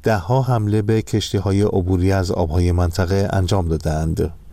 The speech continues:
در خبری دیگر، حوثی‌ها روز شنبه مدعی شدند که در عملیات مشترک با شبه نظامیان عراقی،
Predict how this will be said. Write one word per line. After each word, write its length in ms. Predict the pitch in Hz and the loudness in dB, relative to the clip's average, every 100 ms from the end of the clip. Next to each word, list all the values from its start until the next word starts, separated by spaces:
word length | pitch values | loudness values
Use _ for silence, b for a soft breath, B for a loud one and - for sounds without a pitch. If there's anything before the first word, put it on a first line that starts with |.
| - | -4
در 140 | 104 | -2
خبری 420 | 98 - 95 98 92 | 0 0 0 2 0
دیگر، 340 | 95 113 120 | 0 0 0
حوثی‌ها 580 | 113 - 104 - 107 135 | 0 -2 -2 0 2 2
روز 240 | 135 117 | 2 0
شنبه 380 | 117 110 98 104 | 0 0 0 0
مدعی 440 | 107 92 98 117 | 2 0 2 0
شدند 440 | 127 127 120 113 - | 0 0 0 -2 0
که 160 | 117 | -2
در 260 | 101 104 101 | 2 2 2
عملیات 600 | - 98 95 92 117 - | 0 0 2 2 2 2
مشترک 540 | 131 113 - 101 95 90 | 0 0 0 0 0 0
با 100 | 98 | -2
شبه 300 | - 95 90 | 0 0 2
نظامیان 540 | 92 90 90 90 90 | 2 2 2 0 0
عراقی، 580 | 90 95 101 104 131 139 | 2 2 0 0 0 0